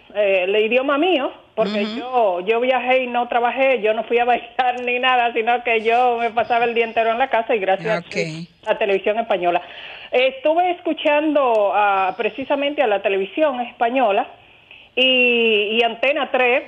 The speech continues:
Speaker 1: y, y ese, ese pequeño incidente que de verdad que no domino, porque ustedes cuando lo sintonicé ya estaban pa-, prácticamente terminándolo, pero no escuché nada,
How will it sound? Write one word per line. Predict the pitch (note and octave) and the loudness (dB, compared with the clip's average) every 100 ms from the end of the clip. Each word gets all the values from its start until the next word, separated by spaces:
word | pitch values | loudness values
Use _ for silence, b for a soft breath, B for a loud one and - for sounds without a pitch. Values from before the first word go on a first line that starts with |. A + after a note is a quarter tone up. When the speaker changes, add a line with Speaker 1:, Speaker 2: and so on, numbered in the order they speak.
| B3+ | -8
Speaker 1:
y, | A#3 B3 A#3+ A#3 A3+ G#3+ G3+ G3 | -2 0 2 2 2 0 -2 -2
y | G#3 | -2
ese, | A#3 D4 D4 C4 B3 | 0 0 -2 0 0
ese | B3+ D4 | 0 -2
pequeño | C#4+ D4 C#4+ D4 | 0 -2 -2 -2
incidente | D4 C#4 C#4 C#4 G#3 | -4 -2 -2 -2 -4
que | F#3+ G3 F#3+ | -2 0 0
de | G3+ | -2
verdad | G3+ B3+ | 0 -2
que | C#4+ | 0
no | C#4+ D4 | 0 0
domino, | C4+ B3+ D#4+ G#3+ D4+ - | 0 0 0 0 -2 -2
porque | F#3+ G#3 | -6 -2
ustedes | A3 A#3 B3+ | 0 0 0
cuando | A#3+ A#3+ A#3+ | 0 0 0
lo | A#3+ A#3+ | 0 -2
sintonicé | B3 B3 A#3+ A#3+ B3 | -6 -6 -6 -4 -2
ya | A#3 G#3 | 0 0
estaban | G#3 A3+ A#3 G#3 G3 - | 0 0 0 -2 -8 -6
pa-, | A#3 - | -4 -2
prácticamente | A#3 A3 A3 A3+ A3+ A3+ | -2 -2 -2 -4 -4 -6
terminándolo, | A3 A#3+ B3+ A3 A3+ A#3 | -4 -6 -4 -2 0 0
pero | B3+ C#4 | 2 2
no | F4+ | 0
escuché | F4+ E4 E4 C#4 | -2 -2 -2 0
nada, | F3+ D3 F3 | -2 -4 -6